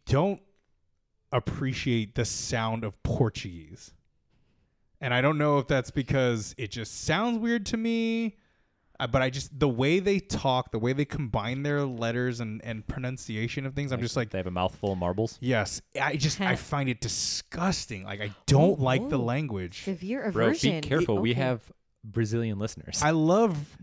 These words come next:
Speaker 1: Brazilian women.
Speaker 2: Though I guess it depends. Portu-
Speaker 1: But
Speaker 2: Portugal and Brazilian
Speaker 1: it's
Speaker 2: Portuguese
Speaker 1: a diff-,
Speaker 2: is
Speaker 1: it's
Speaker 2: a little
Speaker 1: a
Speaker 2: bit
Speaker 1: different
Speaker 2: different.
Speaker 1: dialect. Yeah, it's a different dialect. I, like,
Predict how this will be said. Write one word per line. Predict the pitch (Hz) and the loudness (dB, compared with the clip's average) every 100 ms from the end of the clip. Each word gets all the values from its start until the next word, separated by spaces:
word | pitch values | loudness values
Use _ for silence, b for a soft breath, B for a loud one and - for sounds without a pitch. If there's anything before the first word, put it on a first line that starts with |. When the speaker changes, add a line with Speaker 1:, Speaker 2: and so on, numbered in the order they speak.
| 156 - | -4 4
Speaker 1:
Brazilian | 160 117 139 147 135 131 | 6 6 4 4 2 2
women. | 123 104 92 | 2 0 2
Speaker 2:
Though | 135 | 4
I | 117 | 4
guess | 113 113 | 2 0
it | 117 | 0
depends. | 104 98 92 87 | -2 -2 -4 -2
Portu- | - | 4
Speaker 1:
But | 170 127 104 | 4 4 2
Speaker 2:
Portugal | 123 - 110 107 | 0 2 0 2
and | 101 90 | 0 -4
Brazilian | 95 101 92 87 87 B B | -4 -4 -4 -4 -8 B B
Speaker 1:
it's | 165 | 0
Speaker 2:
Portuguese | 110 139 | 2 6
Speaker 1:
a | 220 | 6
diff-, | |
Speaker 2:
is | 107 | 6
Speaker 1:
it's | 185 107 | 4 6
Speaker 2:
a | |
little | 120 | 8
Speaker 1:
a | 123 | 8
Speaker 2:
bit | |
Speaker 1:
different | 156 180 | 8 6
Speaker 2:
different. | 185 254 | 6 6
Speaker 1:
dialect. | 170 107 95 214 | 6 2 -2 2
Yeah, | 220 110 | 2 2
it's | 113 | 0
a | 135 | 0
different | 127 127 120 | -2 -2 0
dialect. | 147 120 113 - | 0 0 -4 0
I, | 139 127 139 | 0 0 -4
like, | 127 | -4